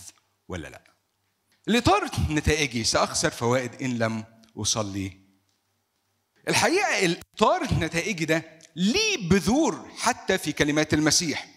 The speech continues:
يعني في متى ستة، ال-، الآية دي أنا واخدها عن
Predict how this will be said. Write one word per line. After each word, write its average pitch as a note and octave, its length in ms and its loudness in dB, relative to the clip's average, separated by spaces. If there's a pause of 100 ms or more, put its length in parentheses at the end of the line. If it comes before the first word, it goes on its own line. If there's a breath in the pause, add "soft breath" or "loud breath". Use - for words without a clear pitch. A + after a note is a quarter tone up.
(360 soft breath)
يعني A#2+ 300 2 (380 loud breath)
في D#3 140 2
متى G#3+ 360 0
ستة، F3 420 0
ال-، B2 680 -6
الآية C#3 320 0
دي C3+ 180 -2
أنا C3 360 -2
واخدها B2 360 -4
عن B2+ 300 0